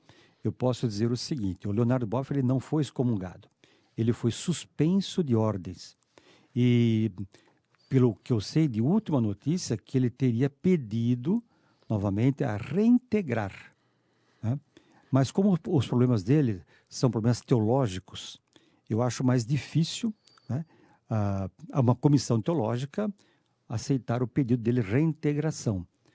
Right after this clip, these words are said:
Mas ele não foi excomungado, ele foi afastado, né,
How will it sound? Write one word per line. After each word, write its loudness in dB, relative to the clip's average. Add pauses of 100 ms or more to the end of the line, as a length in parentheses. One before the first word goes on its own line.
(140)
Mas 0
ele 6
não 8
foi 0
excomungado, -4 (220)
ele -2
foi -6
afastado, -6 (720)
né, -10